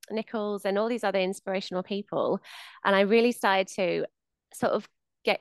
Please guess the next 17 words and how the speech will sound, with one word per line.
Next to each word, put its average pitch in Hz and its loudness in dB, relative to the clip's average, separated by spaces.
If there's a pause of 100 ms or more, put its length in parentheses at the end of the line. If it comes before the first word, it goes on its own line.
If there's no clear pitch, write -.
clear 214 2
in 202 4
my 180 4
head 180 2
what 185 0
I 180 0
needed 175 -6
to - -14
do 170 -2
to 175 -8
create 175 -4
that 202 0 (100)
freedom. 214 0
'Cause 220 -2 (1300)
as 226 2
much 262 4
as, 240 4